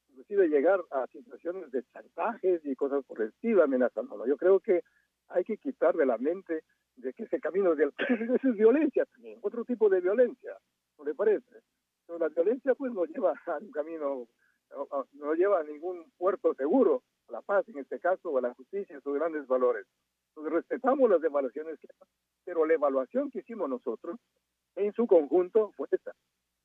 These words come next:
Eh, el nueve se, se concluyen las mesas abiertas y el doce continúan las otras mesas. Esta fue una decisión tanto del gobierno como de las organizaciones indígenas y sociales.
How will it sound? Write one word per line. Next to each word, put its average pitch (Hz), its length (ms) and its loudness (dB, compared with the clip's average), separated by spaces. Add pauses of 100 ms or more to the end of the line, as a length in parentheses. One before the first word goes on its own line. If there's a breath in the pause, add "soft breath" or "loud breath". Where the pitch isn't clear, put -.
(220)
Eh, 185 220 0 (220)
el 233 120 -16
nueve 226 360 6
se, 196 120 4
se 185 180 -4
concluyen 180 460 -4
las 170 120 -6
mesas 180 380 -6
abiertas 208 500 2 (420)
y 202 120 -16
el 180 80 -12
doce 233 480 4 (480)
continúan 269 800 2 (280)
las 135 140 -4
otras 160 300 0
mesas. 151 340 -4 (400)
Esta 190 200 -8
fue 233 120 -6
una 202 120 6
decisión 185 640 -2
tanto 233 360 0
del 180 140 0
gobierno 262 560 2 (320)
como 208 260 -4
de 196 100 4
las 170 120 2
organizaciones 151 840 -4
indígenas 156 480 -6
y 151 100 -14
sociales. 117 440 -6